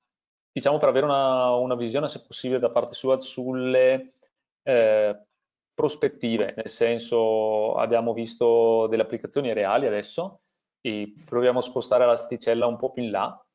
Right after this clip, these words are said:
magari con, con lei, con le vostre attività in università, eccetera, vedere cosa, eh, si potrebbe fare, cosa si può pensare,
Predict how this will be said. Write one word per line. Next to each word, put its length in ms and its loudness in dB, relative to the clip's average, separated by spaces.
magari 300 -2
con, 280 -10
con 160 -6
lei, 140 2
con 120 -4
le 40 0
vostre 220 0
attività 280 -4
in 80 -4
università, 560 -4
eccetera, 400 -4
vedere 280 -2
cosa, 520 -2
eh, 440 2
si 180 -18
potrebbe 440 2
fare, 520 0
cosa 260 -2
si 240 -10
può 520 0
pensare, 580 -2